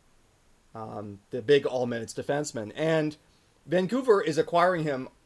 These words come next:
on that basis. Even with twelve percent retained, this is a lot of money for a guy who has not been succeeding for a few years.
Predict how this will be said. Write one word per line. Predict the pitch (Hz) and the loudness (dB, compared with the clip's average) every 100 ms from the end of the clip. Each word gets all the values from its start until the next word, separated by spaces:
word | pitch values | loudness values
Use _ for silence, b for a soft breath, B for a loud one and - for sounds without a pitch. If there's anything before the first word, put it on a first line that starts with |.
| - | 0
on | 170 156 | 2 4
that | 135 - | 2 2
basis. | 143 135 104 | -2 -2 -10
Even | - 392 440 | -4 2 2
with | 392 | 2
twelve | - 220 208 | 2 0 0
percent | 175 185 156 | -2 -2 -4
retained, | 123 - 170 120 101 90 - _ _ _ _ _ _ _ _ _ | -8 -4 -4 -4 -6 -14 -20 _ _ _ _ _ _ _ _ _
this | 143 165 | -6 -2
is | 381 | 0
a | 381 | 2
lot | 247 185 180 | 4 4 4
of | 143 | 2
money | 135 139 151 | -2 0 -2
for | 170 143 | -2 -2
a | 135 | 0
guy | 135 131 135 | -2 -2 -2
who | 143 | -2
has | 139 117 | -2 -2
not | 120 123 127 - | -6 -4 -4 -4
been | 117 | -10
succeeding | 117 110 123 107 104 | -10 -12 -12 -12 -14
for | 98 98 | -14 -14
a | |
few | - 110 | -14 -18
years. | 98 - - - | -16 -18 -20 -20